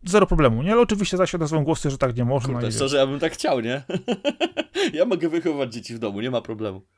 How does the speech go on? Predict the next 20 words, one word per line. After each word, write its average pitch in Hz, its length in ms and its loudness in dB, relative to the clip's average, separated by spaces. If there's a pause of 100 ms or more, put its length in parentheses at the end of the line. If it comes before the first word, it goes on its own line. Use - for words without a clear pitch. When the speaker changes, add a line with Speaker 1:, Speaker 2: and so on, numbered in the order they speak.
Speaker 2:
Byśmy 135 280 -4
oglądali 147 380 4
Star 143 220 2
Wars 139 220 2
i 151 40 -2
chodzili 127 340 -4
na 123 120 2
lody, 113 300 0
dla 110 160 -4
mnie 117 140 -4
bomba. 107 320 -8
Speaker 1:
Wiesz, 151 200 2 (120)
w - 100 -6
schemacie 208 400 4
rodziny, 165 300 4
powiedzmy, 127 340 2
wszystko 226 220 0
działa, 135 240 4
nie? 185 120 2 (200)
Speaker 2:
No. 104 260 -10